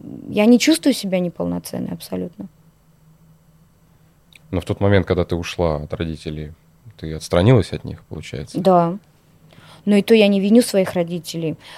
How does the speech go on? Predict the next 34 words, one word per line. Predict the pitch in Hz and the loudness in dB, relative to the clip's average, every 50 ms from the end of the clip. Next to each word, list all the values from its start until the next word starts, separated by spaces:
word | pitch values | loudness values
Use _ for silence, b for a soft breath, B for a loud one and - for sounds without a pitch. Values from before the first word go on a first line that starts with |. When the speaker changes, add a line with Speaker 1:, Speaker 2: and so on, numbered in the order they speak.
| B B B _ | B B B _
Speaker 1:
потому | - - 185 180 190 196 190 | -8 -4 -2 0 0 0 -2
что | - - - 190 185 170 - | 0 0 0 0 2 0 -2
на | - 185 196 190 | -4 -6 -6 -4
тот | - - 220 214 - | 0 2 2 2 2
момент | 214 196 202 208 202 196 185 170 - | 2 2 2 2 2 0 0 -2 -2
они | - 185 190 196 | -2 -2 0 0
не | 202 202 202 190 | 0 0 0 0
были | 175 165 175 170 165 165 160 | -2 -2 -2 -2 -2 -4 -4
настолько | 156 170 175 180 - - - 180 170 170 165 165 | -4 -4 -6 -6 -6 -4 -4 -4 -4 -4 -6 -8
информированы. | 165 160 - 165 165 165 165 160 156 156 156 156 - - | -8 -6 -8 -8 -8 -6 -8 -8 -8 -10 -10 -12 -10 -8
Speaker 2:
А | - 82 | -8 -10
какой | - _ - 101 87 | -6 _ 0 0 0
здесь | 85 80 - | 0 -2 -4
ты | - | -4
можешь | 85 80 78 73 - | -4 -4 -4 -6 -6
совет | - 82 80 80 76 | -6 -6 -6 -6 -6
дать | 76 78 76 - | -4 -6 -6 -6
тогда | - 76 73 80 78 76 76 76 73 76 | -8 -8 -6 -6 -6 -6 -6 -8 -10 -12
вот | 76 80 82 - - - | -14 -18 -20 -16 -8 -4
родным, | 85 82 78 87 80 80 | -4 -4 -2 -4 -4 -2
близким, | 85 87 82 - - - 71 - - _ _ | -2 -4 -4 -6 -8 -12 -14 -16 -18 _ _
когда | - 80 76 78 | -6 -4 -4 -4
они | 76 78 | -6 -6
узнают, | 73 76 85 85 92 104 - | -4 -2 0 0 0 0 -2
что | - - 78 | -6 -10 -10
у | 73 | -8
них | 78 80 - | -8 -8 -8
кто-то | - - 78 - 80 | -6 -8 -8 -6 -8
вич | 78 80 - - | -8 -10 -10 -12
положительный? | - - 80 80 78 76 - - - _ _ - | -8 -6 -6 -6 -6 -8 -12 -16 -20 _ _ 2
Speaker 1:
Нужно | 233 247 254 240 208 233 226 | 6 6 6 8 6 4 2
почитать | - - 226 - - 220 - - 185 170 - | 2 0 -2 -2 -2 -2 0 -2 -2 -2 -2
об | 175 165 170 | -4 -4 -2
этом, | 170 170 - - 175 175 175 | -4 -6 -6 -8 -10 -10 -10